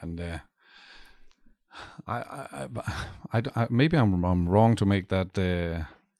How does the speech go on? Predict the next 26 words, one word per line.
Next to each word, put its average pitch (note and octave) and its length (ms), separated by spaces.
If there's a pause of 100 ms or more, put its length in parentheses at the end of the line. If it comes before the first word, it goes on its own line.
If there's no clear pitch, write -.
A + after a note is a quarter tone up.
comparison, A2+ 600
but F2+ 120
I, C3+ 160
when A#2 180
I A#2 60
see A#2 200
the G2+ 140
outside A2 400
of D#2 120
that E2+ 220 (180)
frame, G2 480 (440)
reminds B2 420
me A#2+ 80
of, F#2+ 280
uh, F2 360
the D#2+ 120
thoughts A#2 440
we F#2+ 140
had F2+ 380 (500)
all B2+ 180
the A#2+ 80
way G2 160
back F#2 380
on E2 220
the D2+ 80
first, G2 640